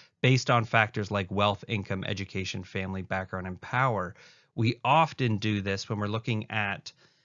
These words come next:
you know, target markets, when we're looking at customers, when we're looking at customer demographics and the information that we need that is highly relevant to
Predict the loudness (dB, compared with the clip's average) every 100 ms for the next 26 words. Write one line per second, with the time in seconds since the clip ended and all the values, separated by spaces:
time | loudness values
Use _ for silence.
0 | _ _ -10 -8 -8 -12 0 6 6 6
1 | 2 2 2 0 -8 -6 -4 -2 -2 -2
2 | -4 -4 -6 -4 -4 -2 -6 -6 -4 -4
3 | -4 -4 -6 -4 -4 -4 -2 -2 0 -2
4 | -2 0 0 -2 -6 -10 -4 -2 0 -2
5 | -2 0 0 0 -2 -2 0 -2 -2 -2
6 | 2 2 0 -2 -4 0 2 2 2 0
7 | 0 -2 -4 -6 -2 0 0